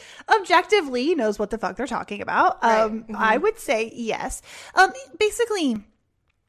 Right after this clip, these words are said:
Speaker 1: so let's take a step back beyond tarot. Tarot is a modality, it's a tool, but divination is the larger practice that they're engaging in,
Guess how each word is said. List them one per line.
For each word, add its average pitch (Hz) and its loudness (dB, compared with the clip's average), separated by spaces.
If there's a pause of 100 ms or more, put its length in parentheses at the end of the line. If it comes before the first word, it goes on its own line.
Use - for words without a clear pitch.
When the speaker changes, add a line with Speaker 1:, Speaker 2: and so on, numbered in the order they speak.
(120)
Speaker 1:
so 226 2
let's 269 -4
take 330 -6
a 311 -4
step - -6
back 190 -6
beyond 202 -10
tarot. - -14
Tarot 339 2
is 233 0
a - -6
modality, 190 -4
it's 196 -10
a 196 -14
tool, - -10
but - -18
divination 233 -8
is 190 -14
the 196 -16
larger 185 -8
practice - -12
that - -18
they're - -8
engaging 254 -8
in, 190 -8